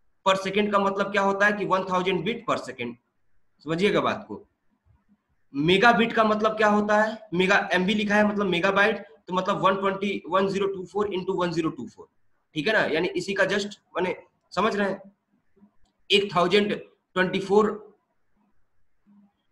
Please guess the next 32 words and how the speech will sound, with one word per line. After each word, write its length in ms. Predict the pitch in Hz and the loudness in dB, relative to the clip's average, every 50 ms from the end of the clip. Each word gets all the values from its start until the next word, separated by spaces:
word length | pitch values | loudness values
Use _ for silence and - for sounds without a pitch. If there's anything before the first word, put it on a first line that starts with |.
| _ _ - | _ _ -18
बाइट 600 | 135 - 156 156 185 208 202 208 - - - - _ _ _ - | -4 2 2 4 4 4 2 0 -4 -10 -18 -20 _ _ _ -8
जो 160 | 143 175 156 | -4 -2 -2
होता 200 | 160 175 - 202 | -2 -2 -2 0
है 100 | 196 202 | 0 0
वो 100 | 196 196 | 0 0
क्या 140 | 196 208 214 | 2 0 2
बन 160 | 202 196 180 | 2 2 0
जाता 280 | 160 147 135 - 135 135 | 0 0 0 0 -2 -4
है? 60 | 135 | -4
आपका 140 | 135 - 147 | -4 -4 -2
बिट 200 | 139 185 196 202 | -2 -2 -2 0
बन 180 | 190 190 185 | -2 -2 0
जाता 280 | 180 175 170 170 160 143 | 0 0 0 0 -2 -2
है। 340 | 131 123 120 - - - _ - | -2 -2 -4 -6 -14 -20 _ -10
तो 60 | 170 | -8
उसी 140 | 160 196 196 | -8 -6 -4
तरीके 320 | 202 196 196 196 196 190 | -4 -2 -2 -2 -2 -2
से 120 | - 202 | 0 0
अगर 260 | - 190 180 190 190 190 | 0 2 2 0 0 -2
इसको 240 | 180 175 - 185 | -4 -4 -4 -4
दो 160 | 160 160 196 196 | 0 0 2 4
बार 140 | 190 190 | 4 2
हम 100 | 190 190 | 2 0
मल्टीप्लाई 460 | 185 175 165 165 165 165 165 165 185 180 | 0 -2 -2 -2 -4 0 2 2 2 2
कर 120 | 180 185 | -2 -4
दे 120 | 175 185 | -4 -4
तो 120 | 190 180 180 | -4 -4 -6
वो 80 | 175 | -6
क्या 180 | 165 - 180 175 | -2 -2 -2 0
बन 140 | 180 180 180 | 0 0 0
जाता 260 | 180 170 175 175 180 | 0 -2 -2 -2 2
है? 300 | 196 226 240 226 - | 2 2 2 0 -4